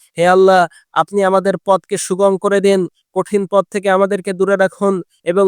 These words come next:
দুনিয়া ও আখেরাতে আমাদেরকে ক্ষমা করে দিন। হে আল্লাহ, আপনি আমাদের দায়িত্বশীল খাদিমুল হারামাইন শরীফাইনকে আপনার পছন্দমূলক কাজ করার তৌফিক দান করুন এবং তাকে কল্যাণের পথে পরিচালিত করুন। আপনি আমাদের সীমান্ত নিরাপদ করুন,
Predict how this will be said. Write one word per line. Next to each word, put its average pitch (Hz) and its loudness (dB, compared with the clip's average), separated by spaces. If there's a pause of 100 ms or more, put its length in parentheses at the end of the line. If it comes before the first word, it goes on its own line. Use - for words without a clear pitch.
দুনিয়া 202 4
ও 202 4
আখেরাতে 196 -2
আমাদেরকে 190 -4
ক্ষমা 214 -2
করে 170 -4
দিন। 160 0 (220)
হে 170 -2
আল্লাহ, 175 4 (260)
আপনি 165 -2
আমাদের 185 2
দায়িত্বশীল 185 -2
খাদিমুল 190 -4
হারামাইন 190 0
শরীফাইনকে 190 -4
আপনার 185 -4
পছন্দমূলক 196 -2
কাজ 180 -2
করার 180 -2
তৌফিক 175 -2
দান 175 2
করুন 180 2 (240)
এবং 185 0
তাকে 180 -4
কল্যাণের 180 2
পথে 170 -8
পরিচালিত 156 -4
করুন। 139 0 (340)
আপনি 190 -2
আমাদের 185 0
সীমান্ত 190 -6
নিরাপদ 190 -2
করুন, 196 0